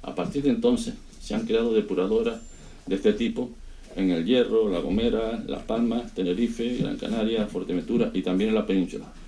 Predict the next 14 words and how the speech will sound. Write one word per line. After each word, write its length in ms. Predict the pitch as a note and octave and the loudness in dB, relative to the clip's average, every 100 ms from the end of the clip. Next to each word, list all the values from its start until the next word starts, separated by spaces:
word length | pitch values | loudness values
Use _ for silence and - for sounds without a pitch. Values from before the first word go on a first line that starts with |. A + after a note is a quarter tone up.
| - - | -10 -2
Unas 200 | C3 B2+ | 0 2
depuradoras 580 | A2+ A2 A2 A2+ - - - - - - | 4 4 6 4 2 -4 -2 2 4 2
son 220 | - A2+ | 0 0
privadas 420 | A#2 A2 B2 B2+ G2+ - - | 2 2 4 2 -2 -8 0
y 140 | G#2 | 4
otras 220 | G#2+ G#2 | 4 2
públicas, 400 | - F#2 D2 - - - D#2+ E2 | 0 -2 -2 -8 -16 -14 -10 -6
dependiendo 560 | F#2 E2 F2+ G#2 A#2+ A2+ | -4 -2 0 2 4 4
de 100 | G#2 | 2
las 100 | F#2+ | 0
administraciones 680 | F#2+ E2+ - F2+ F2+ F#2+ G#2 - | -2 -2 -4 -6 -2 -2 -4 -6
insulares 480 | F2+ D2+ F2+ F#2+ F#2+ | -8 -4 -2 -2 -2
o 60 | |
locales. 320 | E2 D2 - | -6 -8 -10